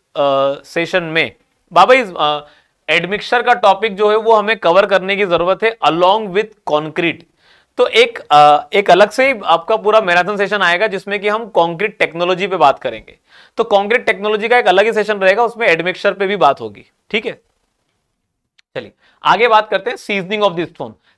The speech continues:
सिंपल सा फंडा है, जब भी हम हमारे स्टोन का इम्प्रूवमेंट कराते हैं with respect to the moisture removal या with respect to the impurity removal, तो वो हमारे पास प्रोसेसेस के रूप में आते हैं।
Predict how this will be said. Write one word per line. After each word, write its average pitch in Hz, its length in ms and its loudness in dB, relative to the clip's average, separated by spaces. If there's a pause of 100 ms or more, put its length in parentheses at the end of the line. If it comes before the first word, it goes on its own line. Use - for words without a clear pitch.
(100)
सिंपल 214 300 0
सा 240 100 4
फंडा 208 320 2
है, 240 220 0 (120)
जब 175 260 0
भी 240 100 2
हम 233 160 2
हमारे 214 300 4
स्टोन 202 320 -4
का 214 260 4
इम्प्रूवमेंट 190 500 -2
कराते 170 320 4
हैं 190 160 -2
with 180 160 -4
respect 185 300 -4
to 185 80 -4
the 180 120 -2
moisture 175 400 -2
removal 180 300 -4
या 180 100 0
with 165 120 -8
respect 160 280 -10
to 170 100 -6
the 185 180 -6 (440)
impurity 175 460 -2
removal, 160 400 0 (300)
तो 214 60 -2
वो 226 120 4
हमारे 214 260 2
पास 233 320 2
प्रोसेसेस 196 500 0
के 233 100 -4
रूप 208 240 -4
में 220 60 -2
आते 190 300 2
हैं। 175 220 -6